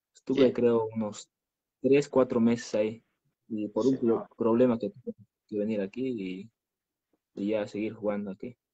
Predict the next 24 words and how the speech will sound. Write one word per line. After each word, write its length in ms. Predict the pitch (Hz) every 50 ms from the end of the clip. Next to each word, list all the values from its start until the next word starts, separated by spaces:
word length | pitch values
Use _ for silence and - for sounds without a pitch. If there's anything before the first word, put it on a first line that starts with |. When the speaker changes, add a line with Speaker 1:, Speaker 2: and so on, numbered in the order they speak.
| - 226 - 196 - - _ _ _ _ _ _ _ - - - _ _ - - - _ _ _
Speaker 2:
Ah, 200 | _ 123 120 120
bien. 380 | 113 113 117 117 113 104 101 - _ - _ _ _ _ _ -
Y 140 | - 117 120
entonces, 600 | 120 113 - 127 127 127 123 - 120 107 - - _ _ _ _ _ _ _ _
porque 240 | - 123 - - 165
hay 80 | 185 208
mucha 320 | 214 220 208 - 165 143
gente 440 | - - 175 180 180 180 - 175 -
que 260 | - 147 139 131 123 117
se 160 | - - 135
hicieron 400 | 127 127 - 147 147 151 151 147
la 140 | 143 - -
pregunta 420 | - 123 127 139 135 - 139 -
para 140 | - 131 117
saber 340 | - - 120 120 127 131 131
si 300 | - - 123 117 113 - _ _ _ _ _ _ _
toda 300 | - 147 156 151 147 139
tu 180 | - 131 120 -
carrera 580 | - 123 120 123 135 135 135 135 143 - - _ _ _ _ _ _ _ _ _ _ -
o 340 | 135 135 143 139 139 - -
iniciaste 920 | - 127 117 120 117 110 - - 143 143 143 - - 147 147 147 120 - _
en 200 | - 123 117 120
Aurora 640 | 120 117 113 117 120 135 139 143 143 143 143 - - _ _
y 600 | - 120 117 117 113 113 113 110 113 113 110 110